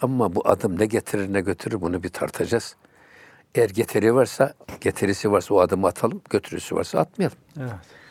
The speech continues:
Speaker 1: Dolayısıyla hem sözümüz, her bakışımız, her adımımız, her şeyi buna göre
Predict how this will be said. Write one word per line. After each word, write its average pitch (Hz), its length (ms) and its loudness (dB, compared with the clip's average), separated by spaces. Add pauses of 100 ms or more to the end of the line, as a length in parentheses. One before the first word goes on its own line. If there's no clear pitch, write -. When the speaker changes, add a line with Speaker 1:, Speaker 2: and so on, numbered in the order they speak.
(180)
Speaker 1:
Dolayısıyla 110 500 2
hem 127 260 2
sözümüz, 101 640 -2
her - 280 2
bakışımız, - 640 -4 (640)
her 120 320 2
adımımız, 98 680 -2 (360)
her 151 320 2
şeyi 113 480 -2 (360)
buna 113 200 2
göre 98 340 0